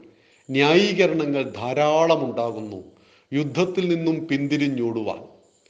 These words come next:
അപ്പോ നമ്മെ ഭഗവത്ഗീതയെ എതിർക്കുന്ന ആളുകൾ പറഞ്ഞ ഒരു വാദം ഇത് തന്നെയാണ്. "ഞാൻ ആരെയും കൊല്ലില്ല" എന്ന് അർജുനൻ പറഞ്ഞു. കൊല്ലില്ല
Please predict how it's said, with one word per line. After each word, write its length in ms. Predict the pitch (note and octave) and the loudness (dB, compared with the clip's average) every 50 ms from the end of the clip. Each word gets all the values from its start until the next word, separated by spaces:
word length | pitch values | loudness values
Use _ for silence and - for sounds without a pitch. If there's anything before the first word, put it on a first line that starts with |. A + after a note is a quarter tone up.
| _ _ _ _ _ _ _ _ _ _ | _ _ _ _ _ _ _ _ _ _
അപ്പോ 220 | G3 G3+ G3 B3 A#3 | -4 -2 0 0 0
നമ്മെ 360 | G#3+ G3 F#3+ G3+ A3 A#3 A#3 | 2 2 0 2 2 2 4
ഭഗവത്ഗീതയെ 760 | G3+ F3 E3 E3 F#3+ A3 A#3 A#3+ G3 F#3+ G3+ G#3+ G3+ A3 G#3+ F#3+ | 4 4 4 4 4 2 2 0 -2 -2 -4 -2 0 4 4 6
എതിർക്കുന്ന 460 | E3+ E3+ G3 F#3+ F#3+ - A#3 G#3+ G3 | 6 6 2 0 0 -2 -2 -2 0
ആളുകൾ 440 | F#3 F3 F#3 G3 F#3 G3 G3 F#3+ F#3+ | 2 2 2 4 4 2 2 2 2
പറഞ്ഞ 480 | E3 C#3+ D3 D#3+ F3+ F#3+ F3+ D#3+ C3 - - - - | 2 2 2 2 2 2 0 0 -2 -4 -8 -6 0
ഒരു 120 | D#3 E3+ | 2 4
വാദം 460 | F3 C#3+ B2+ B2 C#3 D#3 D#3+ F3 D#3+ | 4 4 4 4 2 4 4 4 2
ഇത് 220 | C#3+ C3 E3 E3+ E3+ | 2 0 2 2 2
തന്നെയാണ്. 500 | C#3+ D3 D#3+ D3+ A#2+ A2+ A#2+ C3 C3+ G#2+ F2+ - - - - _ _ _ _ _ _ _ _ _ _ _ _ _ _ _ - _ _ _ _ _ C#3+ | 2 2 2 2 2 2 2 0 0 -2 -4 -8 -14 -20 -20 _ _ _ _ _ _ _ _ _ _ _ _ _ _ _ -20 _ _ _ _ _ 0
"ഞാൻ 240 | C#3+ D3 D3+ D3 | 4 4 4 4
ആരെയും 560 | C3+ B2+ C3 C#3 D#3 D#3+ E3+ F3+ F3+ F3+ F3+ F3+ | 4 4 4 4 6 6 8 8 8 6 4 2
കൊല്ലില്ല" 480 | F3 C3 A#2+ B2+ C3 A#2+ G#2+ F#2 D#2+ - - - - _ _ _ _ _ _ _ _ _ | 2 0 0 0 0 -2 -2 -4 -6 -8 -14 -20 -20 _ _ _ _ _ _ _ _ _
എന്ന് 220 | F3 E3 E3 D3 | 0 0 2 0
അർജുനൻ 400 | C3+ A#2+ A#2 B2+ C3 C3+ E3 - - | -2 -2 -2 -4 -4 -4 -4 -4 -4
പറഞ്ഞു. 300 | A#2+ A2+ A2+ A2+ G#2+ F#2 - - - _ _ _ _ _ _ _ _ _ _ _ _ _ _ _ _ | -4 -4 -4 -6 -8 -10 -12 -16 -20 _ _ _ _ _ _ _ _ _ _ _ _ _ _ _ _
കൊല്ലില്ല 520 | - C3 B2+ B2+ D3 E3 G3 G3+ G3 G3+ | -4 -2 0 0 2 2 2 4 4 4